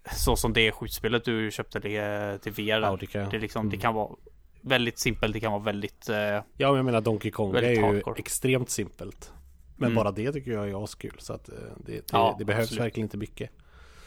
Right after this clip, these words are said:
Speaker 1: Nej.
Speaker 2: Som du säger. <clears throat> Mm.
Speaker 1: Men jag tycker, jag tycker det var värt för mig att ha det på Switch också. Det, jag, jag ångrar det inte alls. Jag tycker det är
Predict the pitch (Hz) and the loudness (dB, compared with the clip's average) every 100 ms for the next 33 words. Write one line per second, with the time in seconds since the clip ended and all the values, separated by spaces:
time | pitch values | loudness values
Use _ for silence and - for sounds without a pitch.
0 | - - - 117 - - - - - - | -20 -18 -6 -4 -4 -10 -20 -20 -20 -16
1 | - 113 107 - - - - - - 131 | -8 -6 -6 -8 -14 -20 -20 -10 -6 -4
2 | 101 - - - - 110 156 - 127 135 | -6 -10 -14 -10 -4 -2 -2 0 2 2
3 | 139 147 139 143 147 139 135 - 117 110 | 2 4 4 4 2 4 2 0 -2 0
4 | 107 101 95 107 107 - 107 - 117 - | 0 -2 -4 -6 -6 -10 -12 -12 -14 -14
5 | - _ - - - - - - - 120 | -16 _ -20 -20 -20 -20 -20 -20 -6 -2
6 | 117 110 110 113 113 - - 117 120 123 | 0 -2 -4 -6 -10 -12 -4 0 2 4
7 | 123 117 110 110 107 - - 110 117 110 | 4 2 -2 0 -2 -4 -10 -8 -4 -2
8 | 107 110 110 113 | -2 -4 -8 -12